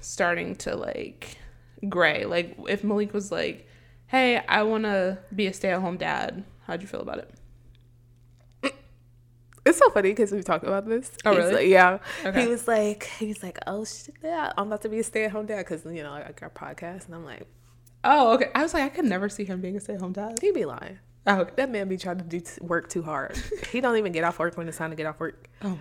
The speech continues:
Speaker 1: my gosh.
Speaker 2: Um, but, you know, he's like, "Oh, I'm gonna be a sugar daddy." I'm like, "A sugar baby?" I'm like, "Oh, hell no." So, I don't know how I feel. Honestly, I think I would have to be in the, like, situation, but, like, I don't know. I don't know. For me, I just,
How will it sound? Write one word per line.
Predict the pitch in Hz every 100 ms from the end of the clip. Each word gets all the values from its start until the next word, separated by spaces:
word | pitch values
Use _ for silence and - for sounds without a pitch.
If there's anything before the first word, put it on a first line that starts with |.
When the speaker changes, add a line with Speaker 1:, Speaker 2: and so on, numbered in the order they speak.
| -
Speaker 1:
my | -
gosh. | 247 220 214
Speaker 2:
Um, | 208 185 214 - - - - -
but, | 196 214 190
you | 190
know, | 240
he's | 233 233
like, | 226 220
"Oh, | 254
I'm | 262
gonna | 247
be | 240 226
a |
sugar | - 269 233
daddy." | 208 208 208
I'm | 202
like, | - - - - - - - - - - - - - - - - _ _ _ - 214
"A |
sugar | 208 233 214
baby?" | 196 196
I'm | 196 -
like, | - -
"Oh, | 190 185
hell | 165 -
no." | - - 190 196 - - - - - - -
So, | - 339
I | - 679
don't | 294
know | 247
how | 233 214
I | 185
feel. | 190 180
Honestly, | - 269 277 311 -
I | 190
think | 262 262
I | 220
would | 185
have | 180
to | 185
be | 175 170 - -
in | 175 170
the, |
like, | 165 156 - -
situation, | 180 - 165 143 - 226
but, | 226 226
like, | 226 220
I | 220
don't | 254 233
know. | 233 226 190 - -
I | 285
don't | 381 277
know. | 247 254
For | 277 226
me, | 226 285
I | 240
just, | 226 - -